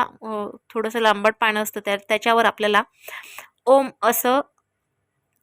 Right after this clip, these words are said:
चंदनाने लिहायचं आहे आणि तुम्ही जितकी,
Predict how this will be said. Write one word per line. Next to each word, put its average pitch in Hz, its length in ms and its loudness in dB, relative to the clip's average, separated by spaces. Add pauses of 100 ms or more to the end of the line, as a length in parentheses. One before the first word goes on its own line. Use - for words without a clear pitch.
चंदनाने 269 520 6
लिहायचं 233 400 2
आहे 214 200 0 (360)
आणि 233 320 2 (600)
तुम्ही 269 320 2
जितकी, - 460 -2